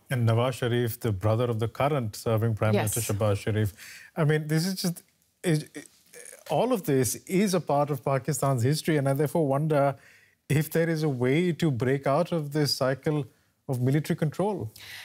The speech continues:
Speaker 2: It is a very difficult question. There is no easy solution. But if you speak to analysts in Pakistan or international commentators, they say that if politicians can come together, if they can talk out their differences,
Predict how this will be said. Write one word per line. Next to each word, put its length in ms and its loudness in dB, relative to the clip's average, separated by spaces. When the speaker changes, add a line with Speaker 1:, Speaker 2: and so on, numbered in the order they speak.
Speaker 2:
It 160 2
is 300 2
a 80 -2
very 240 -2
difficult 520 -6
question. 580 -2
There 180 0
is 220 -4
no 180 -6
easy 220 0
solution. 640 0
But 200 -2
if 160 -6
you 60 -2
speak 420 -4
to 220 -2
analysts 600 -4
in 120 0
Pakistan 800 -2
or 260 2
international 540 -2
commentators, 760 0
they 220 2
say 360 -2
that 240 -4
if 200 -4
politicians 760 -2
can 240 -6
come 260 -2
together, 440 -2
if 140 -4
they 100 -6
can 200 -2
talk 400 -2
out 180 -2
their 120 0
differences, 680 -2